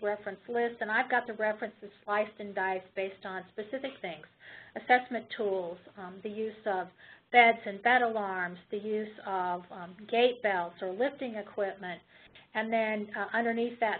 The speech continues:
things like, um, polypharmacy, multiple medications, other things that are risk factors, so that we can use that information and target, uh, performance improvement to the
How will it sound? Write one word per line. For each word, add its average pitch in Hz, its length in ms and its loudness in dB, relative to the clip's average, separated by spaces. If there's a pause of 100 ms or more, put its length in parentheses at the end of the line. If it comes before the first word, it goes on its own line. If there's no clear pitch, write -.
things 208 220 -6 (100)
like, 185 400 -2
um, 202 340 -8 (180)
polypharmacy, 208 800 0
multiple 202 340 -4
medications, 185 760 -6
other 220 260 2
things 196 260 -6
that 190 120 -4
are 185 80 -2
risk 185 280 -6
factors, 175 400 -4 (120)
so 202 80 -4
that 190 100 -10
we 214 220 -6
can 220 160 -4 (320)
use 285 260 -2
that 233 180 8
information 208 680 -2
and 185 160 -10 (120)
target, 202 440 0 (200)
uh, 180 160 -16
performance 202 400 -10
improvement 190 540 -10
to 196 80 -12
the 185 80 -10